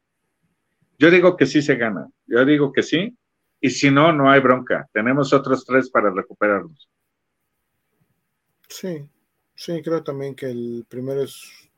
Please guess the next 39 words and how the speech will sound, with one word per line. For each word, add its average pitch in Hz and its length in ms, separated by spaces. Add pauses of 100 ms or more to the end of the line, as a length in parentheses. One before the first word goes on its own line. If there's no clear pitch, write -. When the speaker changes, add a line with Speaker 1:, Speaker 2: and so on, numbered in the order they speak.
(140)
Speaker 2:
es 127 100
muy 143 200
ganable, 139 400
yo 147 140
veo 151 120
más 147 140
complicado 135 520
obviamente 131 400
el 120 120
de, 110 340 (760)
el 120 140
de 113 120
Bills, 147 680 (920)
me, 139 280
me, 131 560
me 127 140
genera 143 300
un 143 60
poquito 147 260
más 143 180
de, 135 280 (1200)
de 117 680 (600)
preocupación, 139 760
obviamente 131 480
que 123 120
Bills 127 260
es 123 100
de 127 100
la 120 120
división, 170 600
la 135 140
defensa 135 340
de 123 60
los 117 140
Bills 131 160
se 127 100
me 131 80
hace 123 140
un 127 120